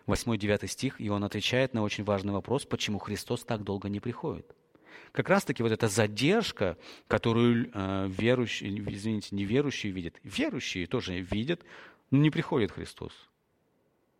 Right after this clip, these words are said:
И он отвечает, он говорит в восьмом стихе о том, что Бог совершенно по-другому измеряет время,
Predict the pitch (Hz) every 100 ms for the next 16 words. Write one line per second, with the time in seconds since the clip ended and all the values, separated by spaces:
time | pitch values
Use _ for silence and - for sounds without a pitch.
0 | _ _ _ _ _ - 104 104 156 208
1 | 247 - 208 117 82 - - 104 104 107
2 | 104 113 120 107 - 104 - - 98 -
3 | 104 - 98 95 104 - - - - -
4 | - - - 107 104 - 123 110 110 98
5 | 101 104 98 95 98 95 90 92 95 95
6 | 101 123